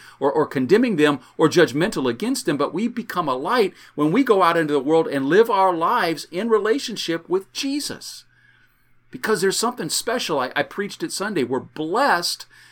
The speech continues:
We're blessed when we walk in relationship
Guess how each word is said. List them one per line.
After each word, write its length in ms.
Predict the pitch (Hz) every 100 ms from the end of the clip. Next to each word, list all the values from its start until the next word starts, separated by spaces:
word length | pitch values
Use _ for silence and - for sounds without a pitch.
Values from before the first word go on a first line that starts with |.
| _
We're 120 | 175 170
blessed 640 | - 165 208 262 214 -
when 140 | 170 165
we 100 | 170
walk 400 | 156 151 165 -
in 160 | 160 156
relationship 840 | 180 160 113 - 117 - 135 139